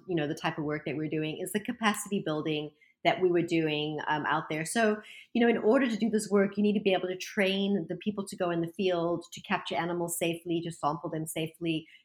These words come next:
and to transport the, the samples safely from the field to the lab, um, to go to the labs, to train them,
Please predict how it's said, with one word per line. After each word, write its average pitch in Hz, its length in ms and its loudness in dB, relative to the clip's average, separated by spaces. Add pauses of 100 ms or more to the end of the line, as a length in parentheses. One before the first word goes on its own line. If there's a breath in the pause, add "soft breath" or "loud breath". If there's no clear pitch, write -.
(120)
and 180 180 -2
to 180 140 -6
transport 180 520 -2
the, 165 160 -4 (120)
the 170 120 -8
samples 165 480 0
safely 165 440 -4
from 151 160 -4
the 156 140 -6
field 151 240 -4
to - 120 -20
the 139 80 -8
lab, 190 380 2 (480 loud breath)
um, 180 280 4 (220)
to 220 100 -2
go 214 240 6
to 240 280 -2
the 262 100 2
labs, 220 580 4
to - 100 -12
train 214 440 2
them, 208 280 2